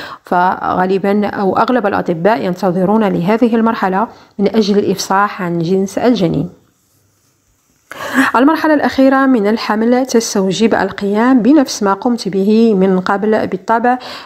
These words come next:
لا بد من معرفة وزنك وضغطك الدموي، ثم إجراء تحاليل الخاصة بالدم، تحليل السكري، تحليل،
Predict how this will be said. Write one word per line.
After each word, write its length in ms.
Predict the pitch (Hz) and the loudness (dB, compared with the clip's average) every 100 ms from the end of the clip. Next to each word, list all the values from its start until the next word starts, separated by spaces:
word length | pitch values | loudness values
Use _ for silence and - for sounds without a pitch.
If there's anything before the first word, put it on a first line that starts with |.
| - | -2
لا 160 | 202 | 0
بد 220 | 214 220 214 | 0 0 2
من 180 | 214 | 2
معرفة 320 | 208 196 202 185 | 2 0 0 -4
وزنك 640 | 180 170 165 214 247 254 214 | 0 -2 2 4 4 4 2
وضغطك 380 | 170 175 180 180 | -2 -2 -4 -2
الدموي، 600 | 165 175 180 196 247 254 | 0 0 2 2 4 2
ثم 220 | 202 180 | 0 0
إجراء 480 | - 175 202 196 - | 0 0 0 0 -2
تحاليل 560 | 196 - 180 190 190 | -6 -6 -2 0 2
الخاصة 380 | 185 185 185 190 | 0 -4 -6 -8
بالدم، 600 | 185 175 - 220 294 320 - - - - | -10 -10 -2 2 4 2 -2 -14 -16 -8
تحليل 640 | 202 - 214 262 240 208 | -6 2 6 6 6 2
السكري، 840 | 202 - 185 - 190 202 208 254 254 | 0 -2 -6 -6 -2 0 2 4 2
تحليل، 720 | 226 - 202 214 214 185 | 0 -6 -2 2 2 2